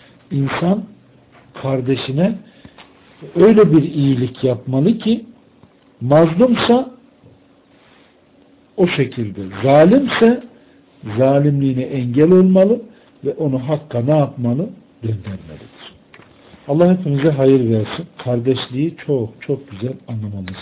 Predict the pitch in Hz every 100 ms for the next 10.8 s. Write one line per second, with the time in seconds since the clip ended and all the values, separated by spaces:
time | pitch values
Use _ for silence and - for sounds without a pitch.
0 | - - 80 - 76 - 85 76 - -
1 | 62 _ _ _ _ _ _ _ _ _
2 | _ _ _ _ _ _ _ _ _ -
3 | - _ - 202 - _ 233 226 214 165
4 | - - 170 165 190 175 156 151 151 143
5 | 143 143 196 190 - 139 120 113 127 131
6 | 117 131 - _ _ - _ _ _ _
7 | _ _ 147 175 180 - 131 - 135 151
8 | 151 156 160 127 180 131 185 185 151 156
9 | 180 160 156 151 160 170 156 131 117 110
10 | 107 98 104 98 98 98 - 104